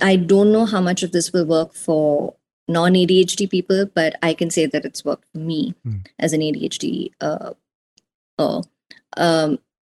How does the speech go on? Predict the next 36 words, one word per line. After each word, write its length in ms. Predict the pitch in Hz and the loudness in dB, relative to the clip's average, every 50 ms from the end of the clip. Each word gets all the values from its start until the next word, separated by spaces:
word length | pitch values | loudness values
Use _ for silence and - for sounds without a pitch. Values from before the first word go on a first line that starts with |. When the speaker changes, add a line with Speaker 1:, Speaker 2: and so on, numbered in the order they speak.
| _ - 175 - - - 156 | _ -6 -6 -6 -4 -2 -2
Speaker 1:
so 280 | - - 208 202 190 - 196 | 0 2 4 4 4 4 4
I 180 | 196 190 202 202 | 6 6 6 4
don't 380 | 185 180 220 220 233 254 254 | 4 4 4 6 6 6 6
set 300 | - - 254 220 185 170 | 4 4 0 0 0 0
goals 360 | - 175 175 175 175 170 175 | 0 2 2 2 2 2 2
that 100 | - 180 180 | 0 2 2
are 100 | 175 175 | 2 2
daily 420 | 156 180 165 160 156 160 170 170 | 2 4 4 4 4 4 2 2
or 120 | 170 165 160 | 2 2 2
weekly. 560 | 151 160 143 - - - 220 247 277 294 - - | 0 -2 -4 -4 -4 -2 0 2 2 2 0 -2
I 240 | 190 180 170 170 175 | -4 -2 0 0 0
set 360 | - - - - 170 175 185 | -2 -2 0 0 0 2 2
it 120 | 190 180 | 2 2
at 120 | 190 175 170 | 2 0 0
a 40 | 175 | -2
quarterly 600 | - _ - 185 175 170 - 180 170 175 180 175 | -6 _ -2 0 0 0 0 -2 0 2 2 4
or 240 | 170 160 156 147 - - - _ _ _ _ - | 4 4 2 0 -4 -8 -12 _ _ _ _ -2
yearly, 680 | 185 165 185 180 175 165 165 156 156 147 143 139 - - _ _ _ _ _ _ _ _ _ _ _ - | 2 4 6 6 6 6 4 4 2 2 0 -2 -4 -6 _ _ _ _ _ _ _ _ _ _ _ -8
uh, 200 | - 147 139 - - - | -6 -6 -4 -6 -6 -4
level. 460 | - 165 165 165 143 147 117 - 185 - _ _ - | 0 2 2 2 2 0 -2 -6 -6 -12 _ _ -8
Speaker 2:
Hmm. 180 | 127 117 107 98 90 - _ _ _ - | -4 -4 -4 -4 -8 -12 _ _ _ -4
Speaker 1:
And 460 | - 185 175 175 170 165 170 165 - - _ _ _ - | -2 0 0 2 2 0 -2 -2 -6 -8 _ _ _ 0
I 100 | 185 180 | 2 2
might 340 | 180 180 175 170 170 175 - | 2 2 2 2 0 -2 -2
say 280 | - - 180 170 170 | 0 2 2 4 2
this 340 | 160 151 180 196 185 - - | 2 2 2 2 2 2 2
year 360 | 180 180 170 160 156 156 - - | 2 4 4 4 4 2 0 0
I 200 | 170 165 160 156 | 0 0 0 0
will 420 | 147 156 160 156 156 151 147 147 - _ _ - 160 | 0 -2 -2 -2 -2 -2 -2 -4 -6 _ _ -12 -4
work 320 | 156 185 185 220 233 - 302 | 0 2 2 2 2 2 4
on 140 | 294 277 | 6 6
whatever 380 | 262 233 202 208 190 180 190 175 | 6 6 4 4 2 2 2 2
else 260 | 170 160 160 160 - | 2 2 2 0 -2
I 80 | 165 156 | -4 -2
want 320 | 160 196 233 254 233 190 - | 0 4 4 4 4 4 2
to, 220 | 170 160 165 | -2 -2 -2